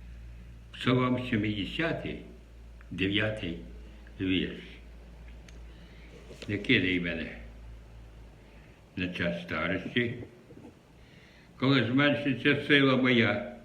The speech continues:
не лишити мене». Жить, життям, так що у старості всі органи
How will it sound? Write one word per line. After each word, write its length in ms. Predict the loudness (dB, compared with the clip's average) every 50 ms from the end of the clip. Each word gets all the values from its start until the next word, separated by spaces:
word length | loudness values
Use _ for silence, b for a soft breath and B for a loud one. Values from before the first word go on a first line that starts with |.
| -20 -18 -10 -4
не 180 | 0 2 4
лишити 840 | 4 4 2 -2 -4 -6 -6 -2 2 2 2 2 0 -2 -2 -2 -2 -2
мене». 460 | -2 -4 -4 -4 -4 -4 -4 -4 -6 -10 -14 -20 -20 -20 -20 -20 -20 -20 -20 -20 -20 -20 -20 -20 -20 -20 -20 -20 -20 -20 -20 -20 -20 -20 -20 -20 -20 -20 -20 -20 -20 -20 -20 -20 -20 -20 -20 -20 -20 _ _ -20 _ _ -20 -20 -20 -20 -20 -20 -20 -20 -20 -20 -20 -20 b b b b b b b b b b b b b b b -8
Жить, 400 | -4 2 4 6 6 4 2 -2 -10 B B B B B B 0
життям, 840 | 0 4 6 6 6 6 6 6 8 8 10 10 8 6 2 -2 -6 -2 2
так 240 | 4 4 4 2 2
що 180 | 2 2 2 2 -2 -8 -14 -16 -20 -20 -20 -20 -20 -20 -20 -20 -20 -20 -20 -20 -20 -18 -18 -18 -2 2
у 140 | 4 4 4
старості 1120 | 4 2 4 6 8 8 10 10 10 8 8 6 4 6 8 8 8 8 8 4 -2 -6 -8 -12 -14 -18 -18 -16
всі 400 | -14 -12 2 6 8 8 8 6
органи 680 | 4 4 6 6 6 6 6 4 4 2 2 0 -2